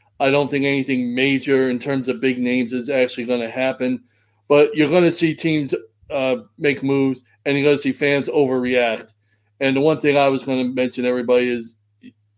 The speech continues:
don't go too over the top in your overreaction to trades, because if you just go back to last year when the Kings made a trade and got Sabonis and they sent away a young,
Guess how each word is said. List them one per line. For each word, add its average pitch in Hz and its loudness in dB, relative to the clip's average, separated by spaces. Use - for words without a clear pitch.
don't 175 2
go 156 4
too 165 2
over 147 2
the 131 -2
top 135 0
in 143 0
your 135 0
overreaction 131 -2
to 120 -4
trades, 127 -2
because 135 -2
if 127 -2
you 147 -4
just 175 2
go 160 4
back 143 4
to 139 -4
last 139 0
year 117 -2
when 131 0
the 127 0
Kings 156 0
made 143 2
a 131 -2
trade 135 0
and 120 -6
got 131 -2
Sabonis 143 0
and 123 -4
they 123 -2
sent 139 -4
away 135 2
a - -2
young, 135 -2